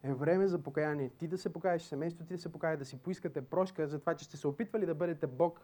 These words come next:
в живота на другия човек. Това е опасността на контрол.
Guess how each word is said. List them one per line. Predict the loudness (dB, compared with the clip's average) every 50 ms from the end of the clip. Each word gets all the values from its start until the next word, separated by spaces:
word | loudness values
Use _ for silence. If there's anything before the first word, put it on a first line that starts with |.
| -8
в | -6 -4 -4
живота | -4 -2 -2 -2 -2 -2 -4
на | -6 -4 -4
другия | -4 -4 -4 -6 -6
човек. | -8 -12 -18 -18 -20 -20 -20 -20 -20 -20 -20 -20 _ -20 -20 -20 -20 _ -20 -20 -20 -20 _ _ _ _ _ _ _ _ _ _ _ _ _ _ _ _ _ _ _ _ _ _ _ _ _ _ _
Това | -6 -2 0 2 4 4
е | 4
опасността | 4 2 0 -6 -8 -8 -6 -2 0 0
на | 0 0
контрол. | 0 -2 -4 -4 -4 -4 -6